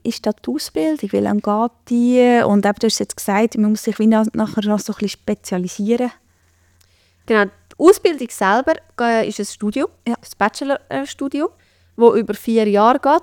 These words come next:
Speaker 2: Drei Jahre bis zum, die normalen sechs Semester, die es braucht für einen Bachelor-Abschluss und dann noch ein Jahr Praktikum. Das sind zehn Monate, wo noch, wo noch an diversen Orten, ähm, absolviert werden, dass man wie noch mal so einen kleinen gesamten Einblick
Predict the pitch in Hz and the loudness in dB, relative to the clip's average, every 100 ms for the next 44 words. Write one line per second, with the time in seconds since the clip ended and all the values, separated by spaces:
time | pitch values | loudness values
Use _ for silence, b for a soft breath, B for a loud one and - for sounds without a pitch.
0 | - 240 233 220 233 196 - - 196 - | 0 0 2 2 2 -4 -8 -10 -10 -8
1 | 180 190 170 160 214 226 180 - - 233 | -6 -4 -2 0 0 0 -4 -6 -6 -6
2 | - 214 180 - 269 - - - 190 - | -6 -8 -8 -2 -2 -2 -8 -4 -4 -2
3 | - 494 _ _ _ - - - 220 240 | -4 -4 _ _ _ -20 -20 -2 0 0
4 | - 294 - - 226 214 226 247 - 226 | -2 -2 -2 -4 -4 -2 0 0 0 0
5 | 214 196 - 208 - - - - _ _ | 0 0 -4 -6 -8 -6 -8 -8 _ _
6 | B B B _ 214 - 214 214 214 202 | B B B _ -8 -4 -6 -2 0 2
7 | 208 262 262 208 208 208 196 190 - 196 | 2 2 0 0 2 4 2 2 0 -2
8 | 190 185 196 220 233 247 - 214 233 - | 0 -2 2 2 2 0 2 2 0 -8
9 | - - 190 - - 190 220 294 285 294 | -10 -6 -4 -6 -4 -2 0 0 0 -2
10 | 240 208 202 220 233 214 202 185 185 185 | -4 -2 -2 0 0 0 -2 -4 -4 -4
11 | 175 - 175 208 208 208 202 196 - | -4 -8 -10 -8 -6 -6 -6 -6 -8